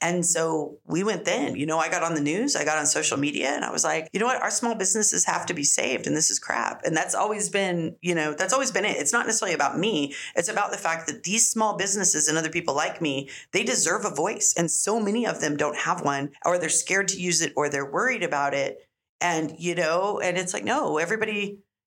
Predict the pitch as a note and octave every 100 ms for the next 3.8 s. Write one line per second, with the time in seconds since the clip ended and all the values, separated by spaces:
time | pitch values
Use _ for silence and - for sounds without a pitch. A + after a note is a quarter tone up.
0 | F#3 G#3 G3 C4 D#4+ A#3+ A#3 D#3+ F3 G3
1 | - F3+ - - E3+ E3 D3 A#3 C4 D3+
2 | D#3 F#3 F#3+ F3 D#3 D#3 D#3+ E3+ E3 E3
3 | C#3 D#3+ - - D#3 D#3 D#3